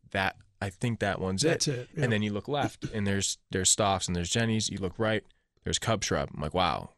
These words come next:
Speaker 1: this could work."
Speaker 2: Right.
Speaker 1: And there's
Speaker 2: There's
Speaker 1: an
Speaker 2: a lot
Speaker 1: apart-
Speaker 2: of synergy there between the, all the
Speaker 1: Exactly. We're all gonna complement each other very well. Like,
Speaker 2: Okay.
Speaker 1: people that get kid stuff, their kids like cookies. People that get coffee, cookies go well with, with coffee, and likewise with ice cream. And then you got that big parking lot in the back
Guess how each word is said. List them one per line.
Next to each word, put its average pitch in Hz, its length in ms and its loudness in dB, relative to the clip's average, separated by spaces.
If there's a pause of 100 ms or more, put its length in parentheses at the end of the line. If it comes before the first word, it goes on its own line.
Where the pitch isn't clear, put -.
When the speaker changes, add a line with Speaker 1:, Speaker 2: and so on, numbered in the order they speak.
(300)
Speaker 1:
this 107 100 4
could 95 140 -6
work." 110 360 -2 (180)
Speaker 2:
Right. 123 140 -2
Speaker 1:
And 107 160 4
there's 101 120 0
Speaker 2:
There's - 100 2
Speaker 1:
an 127 60 0
Speaker 2:
a - 20 0
lot 147 120 2
Speaker 1:
apart- - 60 2
Speaker 2:
of 139 60 2
synergy 147 500 2
there 131 200 -2
between 131 400 -2
the, 127 120 -4 (140)
all 131 60 -4
the 127 60 0
Speaker 1:
Exactly. 120 440 0
We're 104 160 0
all 127 220 4
gonna 120 200 4
complement 104 520 0
each - 160 -2
other 98 160 -2
very 92 240 2
well. 85 360 0
Like, 85 140 -4
Speaker 2:
Okay. 101 320 -8
Speaker 1:
people 107 240 0
that 95 160 2
get 98 220 0 (220)
kid 127 220 2
stuff, 92 300 2
their 98 120 0
kids 101 220 -2
like 92 160 0
cookies. 98 320 -2
People 104 220 -4
that 95 80 0
get - 160 -6
coffee, 120 440 0
cookies 104 340 -6
go 92 120 -2
well 82 240 -2
with, 85 240 -8 (140)
with - 80 -10
coffee, 113 440 -2
and 85 120 -2
likewise 90 360 0
with 82 140 -8
ice 110 220 0
cream. 82 260 -6
And 98 80 -2
then 92 320 0
you 107 80 -4
got 101 220 -2
that 98 160 -4
big 98 180 -4
parking 110 360 -2
lot 85 120 -2
in 82 60 -4
the 87 80 -4
back 110 420 0